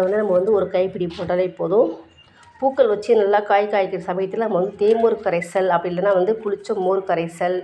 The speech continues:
பெருங்காய கரைசல், நம்ம கொஞ்சம் மேல, இலைகளுக்கு மேல நம்ம வந்து spray பண்ணி விடணும்.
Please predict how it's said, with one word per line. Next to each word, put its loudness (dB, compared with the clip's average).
பெருங்காய 0
கரைசல், -4
நம்ம -2
கொஞ்சம் -2
மேல, 6
இலைகளுக்கு 0
மேல 2
நம்ம -2
வந்து -6
spray -6
பண்ணி -2
விடணும். 2